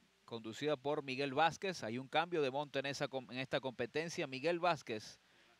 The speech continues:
en la conducción de la número ocho, Hearst Kelly, por Marcos Meneses. Ahora va la número cinco, Mas-, Mace Widor.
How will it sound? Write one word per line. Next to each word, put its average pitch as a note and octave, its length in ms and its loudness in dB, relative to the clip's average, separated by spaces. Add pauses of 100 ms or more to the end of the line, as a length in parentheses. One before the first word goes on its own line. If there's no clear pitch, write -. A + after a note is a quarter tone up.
(880)
en D3 220 -4
la D3 120 0
conducción D3 760 -2
de C#3+ 140 0
la B2+ 120 2
número C#3+ 380 0
ocho, C#3 480 0
Hearst C#3 200 0
Kelly, E3+ 340 2
por F3 480 2 (760)
Marcos C#3 440 0
Meneses. D#3 840 -4 (1400)
Ahora A2+ 200 0
va C3+ 100 4
la C#3 80 2
número D3 240 -2
cinco, B2+ 840 -2 (120)
Mas-, C3+ 680 -4 (220)
Mace C3 560 -2
Widor. C#3+ 580 2